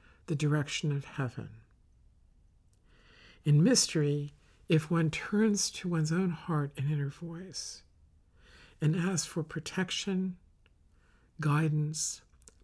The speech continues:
blessing, and wellness in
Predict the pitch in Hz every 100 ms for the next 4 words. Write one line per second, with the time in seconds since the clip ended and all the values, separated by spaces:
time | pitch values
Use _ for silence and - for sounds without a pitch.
0 | - 147 151 135 - 139 135 151 - _
1 | _ _ - _ _ _ _ _ _ _
2 | _ _ - 131 127 131 _ _ _ -
3 | 143 160 160 135 - 127